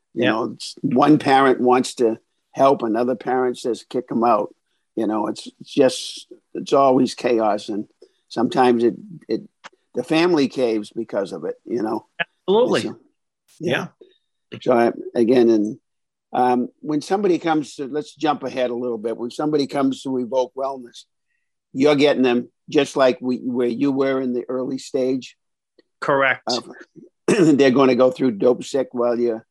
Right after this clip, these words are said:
Speaker 1: while they're in there, and,
Speaker 2: Yeah,
Speaker 1: um,
Speaker 2: we have, I mean, we have a tw-, a medical team twenty-four seven 'cause it's inpatient detox.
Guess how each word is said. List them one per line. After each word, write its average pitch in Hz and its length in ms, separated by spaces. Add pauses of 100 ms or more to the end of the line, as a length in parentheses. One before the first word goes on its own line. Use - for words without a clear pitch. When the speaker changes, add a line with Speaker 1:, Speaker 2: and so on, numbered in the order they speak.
(240)
Speaker 1:
while 123 240
they're 117 180
in 127 160
there, 127 320
and, 113 160 (600)
Speaker 2:
Yeah, 170 340
Speaker 1:
um, 131 100
Speaker 2:
we 160 80 (140)
have, 180 340
I 160 60
mean, 156 140
we 160 100
have 160 180
a 135 240
tw-, 147 300
a 135 100
medical 143 400
team 139 260
twenty-four 135 500
seven 131 440
'cause 123 200
it's - 180
inpatient 127 640 (260)
detox. 120 800